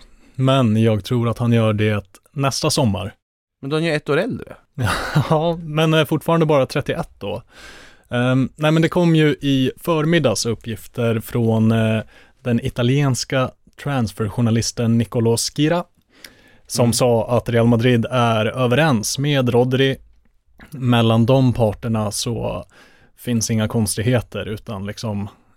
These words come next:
Speaker 1: ett kontrakt är mer eller mindre klart.
Speaker 2: Mm.
Speaker 1: Men att det då gäller för Real Madrid att komma överens med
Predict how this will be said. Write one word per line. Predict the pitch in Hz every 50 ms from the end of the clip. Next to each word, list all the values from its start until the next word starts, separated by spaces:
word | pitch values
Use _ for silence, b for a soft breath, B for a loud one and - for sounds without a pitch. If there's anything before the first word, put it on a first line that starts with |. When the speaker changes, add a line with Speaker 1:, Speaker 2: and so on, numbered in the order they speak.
| _ _ 131
Speaker 1:
ett | 117 - -
kontrakt | - - 127 120 110 - - 120 104 - - - -
är | 117 113 113
mer | 117 113 113 110 110 110
eller | 113 117 117
mindre | 117 117 113 110 110 110
klart. | - - - 160 147 110 98 - - _ - - - - -
Speaker 2:
Mm. | 113 113 110 104 101 101 107 - _ _
Speaker 1:
Men | - 117 120 120 117 113 113
att | 113 - -
det | 120 110
då | 113 117 113 110 110 110 113 113
gäller | 113 113 113 110 113 110 107 104
för | - - 113
Real | 113 107 107
Madrid | 107 104 104 113 120 117 107 110
att | 98 -
komma | - - 117 113 113
överens | 113 110 113 113 110 110 - - 123
med | 120 113 107 101